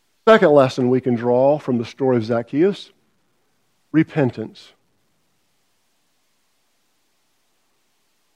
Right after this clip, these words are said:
Luke doesn't really tell us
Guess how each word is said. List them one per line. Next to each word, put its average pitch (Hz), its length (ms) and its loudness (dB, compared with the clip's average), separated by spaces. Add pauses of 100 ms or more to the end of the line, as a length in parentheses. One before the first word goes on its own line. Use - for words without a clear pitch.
(1000)
Luke 202 280 2
doesn't 185 320 8
really 165 280 6
tell 156 460 4
us 117 320 -8